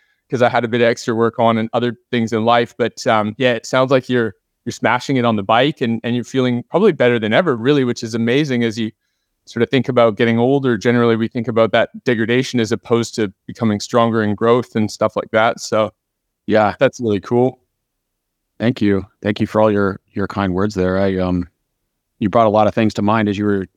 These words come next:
Speaker 2: as you were talking. I really don't like <clears throat>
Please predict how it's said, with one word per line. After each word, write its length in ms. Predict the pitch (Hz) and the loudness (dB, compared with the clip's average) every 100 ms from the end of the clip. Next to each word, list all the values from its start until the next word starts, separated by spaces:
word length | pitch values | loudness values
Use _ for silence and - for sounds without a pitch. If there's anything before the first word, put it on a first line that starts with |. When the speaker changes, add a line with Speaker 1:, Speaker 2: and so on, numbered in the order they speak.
| _ | _
Speaker 2:
as 120 | 101 | -8
you 80 | 98 | -4
were 100 | 95 | -4
talking. 480 | - 101 107 98 95 _ _ _ _ _ _ _ _ _ _ _ _ _ _ _ _ _ _ _ _ _ _ _ _ _ _ | -2 -2 0 -2 -2 _ _ _ _ _ _ _ _ _ _ _ _ _ _ _ _ _ _ _ _ _ _ _ _ _ _
I 140 | 107 | -2
really 500 | 110 117 135 131 120 - _ _ _ | 0 2 4 4 2 -4 _ _ _
don't 300 | 123 120 113 | 2 2 4
like 380 | 110 113 107 - _ _ | 4 4 2 -6 _ _
<clears throat> 80 | _ | _